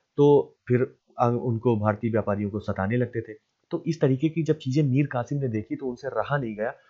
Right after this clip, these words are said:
और उसने जो है फिर से अंग्रेजों के खिलाफ एक, अ, विद्रोह छेड़ दिया। तो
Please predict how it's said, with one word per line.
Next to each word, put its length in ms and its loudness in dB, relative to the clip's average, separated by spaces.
और 400 4
उसने 460 2
जो 160 4
है 300 2
फिर 120 6
से 280 6
अंग्रेजों 560 2
के 120 -2
खिलाफ 400 -2
एक, 200 -2
अ, 100 6
विद्रोह 400 6
छेड़ 220 0
दिया। 180 4
तो 260 0